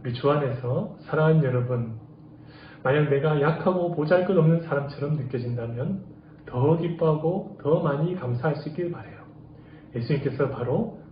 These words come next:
그 사람을 위해서 오셨어요. 오늘 우리 모두가 세상 사람들과 똑같이 그저 분위기에 취해서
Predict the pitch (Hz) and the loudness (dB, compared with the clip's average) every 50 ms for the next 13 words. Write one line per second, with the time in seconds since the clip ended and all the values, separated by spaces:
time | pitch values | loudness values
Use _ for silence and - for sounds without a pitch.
0 | - - - - 170 160 - 202 190 190 190 185 143 127 123 120 120 - - 151 | -20 -18 -8 -4 -2 -2 0 2 0 2 0 0 -2 -2 -2 -2 -2 -2 -4 -4
1 | 190 190 - - - - 120 117 - - 117 104 - - - - - - - - | -4 -6 -8 -10 -8 -8 -8 -8 -8 -10 -12 -12 -12 -14 -16 -16 -14 -8 -2 0
2 | - - - - - - - - - - 160 156 151 147 151 151 151 147 151 160 | 0 0 0 -2 -10 -12 -12 -14 -6 0 2 4 4 6 6 4 4 2 2 0
3 | - 151 156 151 135 120 - - - - - - - - - - - - 160 165 | 0 2 2 2 2 0 -4 -8 -14 -18 -20 -20 -20 -20 -20 -12 -8 -4 0 2
4 | 190 185 185 190 185 185 185 180 180 185 - 202 226 214 - 180 170 - - - | 2 4 4 4 4 4 2 2 2 4 4 4 4 4 4 0 -2 -2 -2 -2
5 | 165 180 202 220 - - - - - 131 139 139 135 - - 156 170 185 185 - | -2 0 0 -2 -4 -6 -10 -12 -4 0 0 2 2 2 2 2 2 2 2 2
6 | 180 165 165 - - 151 139 - - 131 127 160 196 - - | 2 2 2 2 2 2 2 2 0 -2 -4 -4 -4 -6 -8